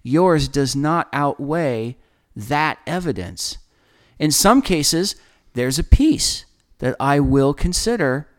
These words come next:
but the evidence has to grow beyond just that one brick. You added a brick to this side,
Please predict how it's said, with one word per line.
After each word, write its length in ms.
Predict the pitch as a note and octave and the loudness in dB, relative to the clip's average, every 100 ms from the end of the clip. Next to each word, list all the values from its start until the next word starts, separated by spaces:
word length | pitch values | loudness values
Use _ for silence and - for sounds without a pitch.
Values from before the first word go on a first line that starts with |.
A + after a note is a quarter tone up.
| _ _ _ - | _ _ _ -6
but 240 | D3 D3+ | -2 -2
the 140 | D3+ D3 | -2 -2
evidence 420 | F3 F#3 E3 - | 0 0 0 0
has 180 | D#3+ - | -2 -2
to 100 | D3 | -4
grow 340 | C#3+ F3 E3 | 0 2 4
beyond 540 | B2 C3 C#3 C#3+ B2+ - | 4 2 2 0 -2 -2
just 380 | D3 C#3+ - | -2 0 -2
that 240 | - B2+ - | -2 -4 -4
one 340 | B2 C#3 C3 | -2 0 2
brick. 400 | B2 C#3+ G#2 - | 2 2 0 -6
You 200 | C3+ G3 | -4 -4
added 340 | - G3+ C4 C#4 | -2 -4 -4 -4
a 60 | |
brick 300 | A#3+ D#3 D3 | 2 2 2
to 80 | - | -4
this 200 | D3 G3+ | -4 -2
side, 460 | - D3+ B2 C3+ | -2 0 0 -2